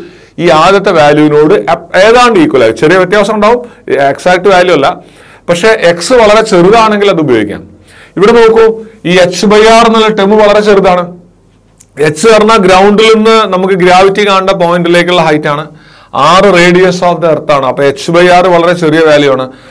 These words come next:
അപ്പൊ നമ്മൾ എന്ത് ചെയ്യുന്നു? ഈ power minus ടുവിനെ second ടേം ആ h by r കൊണ്ട് multiply ചെയ്താൽ g dash equal to, അപ്പൊ നമുക്ക് h ഹൈറ്റിലെ ഗ്രാവിറ്റി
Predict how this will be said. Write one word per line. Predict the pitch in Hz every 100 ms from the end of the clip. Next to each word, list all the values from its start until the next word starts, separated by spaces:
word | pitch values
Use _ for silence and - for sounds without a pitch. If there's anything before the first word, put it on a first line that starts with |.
| -
അപ്പൊ | 180
നമ്മൾ | 202 190 180
എന്ത് | 160
ചെയ്യുന്നു? | 151 143 143 - - 160
ഈ | 196 247
power | - 170 170 196 208
minus | 202 151 160 185 190 175
ടുവിനെ | 165 143 143 147
second | 160 156 196 196
ടേം | 160 147 143
ആ | 143
h | 131 131 156
by | 143 143 131
r |
കൊണ്ട് | 131 127 135
multiply | 135 123 120 147 131
ചെയ്താൽ | 113 135 175
g | 117 127 127
dash | 131 127 123
equal | 110 113
to, | 131
അപ്പൊ | 151 143
നമുക്ക് | 147 208 233 - - - _ 139
h | 170 170 - 254
ഹൈറ്റിലെ | 185 151 151 147
ഗ്രാവിറ്റി | 143 127 135 139 147 147